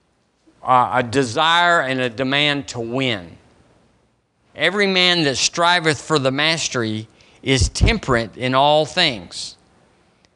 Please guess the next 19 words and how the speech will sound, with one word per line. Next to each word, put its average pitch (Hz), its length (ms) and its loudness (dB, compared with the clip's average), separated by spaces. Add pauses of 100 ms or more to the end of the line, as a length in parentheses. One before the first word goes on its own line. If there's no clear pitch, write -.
(380)
Now 143 240 2
they 143 180 2
do 160 200 0
it 180 220 -2
to, 147 380 0
now 135 280 -2
the 127 100 -2
world 180 460 0
does 135 220 2
it 156 160 -2
to 147 120 0
obtain 147 440 0
a 127 100 2
corruptible 139 680 0
crown, 120 500 -2 (440)
but 123 280 2
we 165 360 4
an 135 160 0
incorruptible. 123 1000 -2